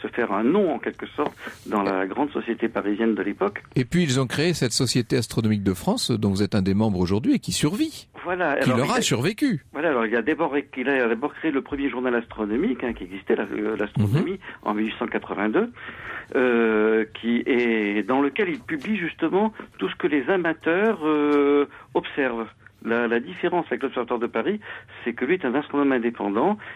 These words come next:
Speaker 1: et il va publier, euh, euh, tout ce que les petits observateurs à, dans, dans toute la France et même dans le monde entier,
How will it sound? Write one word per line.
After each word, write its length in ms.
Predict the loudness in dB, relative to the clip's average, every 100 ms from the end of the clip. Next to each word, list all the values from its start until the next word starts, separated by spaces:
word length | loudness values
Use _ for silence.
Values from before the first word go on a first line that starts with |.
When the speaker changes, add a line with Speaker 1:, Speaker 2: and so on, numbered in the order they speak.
| 0
Speaker 1:
et 240 | 2 2
il 60 | 0
va 120 | -4
publier, 800 | -2 -4 -2 -4 0 2 4 2
euh, 400 | 2 4 2 0 -4 -14 -12 -2
euh, 300 | 2 4 2 0
tout 100 | -6
ce 100 | -8
que 80 | -2
les 380 | 2 2 2 0
petits 360 | -2 -6 -4
observateurs 840 | -2 -2 -2 -4 0 2 2 2 0
à, 260 | 0 0 -4 -14 -16
dans, 160 | -2 -2
dans 300 | -2 -2 -2
toute 200 | -2 -4
la 80 | -4
France 240 | -2 -4 -4
et 40 |
même 160 | -2 0
dans 100 | 2
le 40 |
monde 180 | 0 -2
entier, 420 | -4 -4 0 0